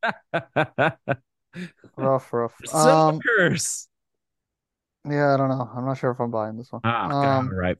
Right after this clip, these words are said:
Speaker 1: fine. I'm, I'm probably reaching. All right, man.
Speaker 2: All right. Well,
Speaker 1: Sounds
Speaker 2: good
Speaker 1: all
Speaker 2: rundown of the teams. Uh, let's look at, okay, so let's look at s-, any key matchups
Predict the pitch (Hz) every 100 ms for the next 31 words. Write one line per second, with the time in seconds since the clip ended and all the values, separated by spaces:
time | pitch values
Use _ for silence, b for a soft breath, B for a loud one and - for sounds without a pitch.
0 | _ 110 101 95 87 90 82 95 92 82
1 | - 98 87 82 78 80 - 76 - 143
2 | 170 135 127 156 _ _ _ _ _ _
3 | 139 196 220 147 156 143 127 123 156 160
4 | 160 165 156 135 - - 135 135 151 156
5 | - _ 135 131 135 135 135 135 - _
6 | _ _ _ _ _ _ _ _ _ _
7 | _ 151 - 175 175 165 - - 135 127
8 | 120 131 127 127 110 _ _ _ _ _
9 | _ _ _ _ _ _ _ _ _ _
10 | _ _ _ _ _ 147 - 160 156 -
11 | - - 160 156 139 - 170 156 139 139
12 | 139 127 123 - -